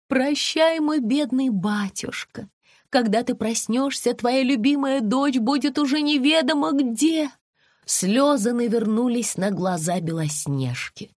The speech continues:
Теперь вихрь с насмешливым свистом устремился к церкви, стоящей высоко на холме, усыпанном свежими ромашками. «Наверно, сейчас мое сердце разорвется от горя»,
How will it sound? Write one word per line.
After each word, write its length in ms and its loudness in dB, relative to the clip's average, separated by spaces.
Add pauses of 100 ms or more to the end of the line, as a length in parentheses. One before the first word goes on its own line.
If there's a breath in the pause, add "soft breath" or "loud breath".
(420)
Теперь 480 0
вихрь 560 0
с 180 -6
насмешливым 1000 2
свистом 680 0
устремился 840 0
к 100 -14
церкви, 720 0 (280 soft breath)
стоящей 760 2
высоко 540 0
на 120 0
холме, 680 -2 (360 soft breath)
усыпанном 920 2
свежими 720 0
ромашками. 880 -4 (960)
«Наверно, 720 -2 (360)
сейчас 540 -2
мое 220 0
сердце 560 -2
разорвется 840 0
от 120 -2
горя», 480 0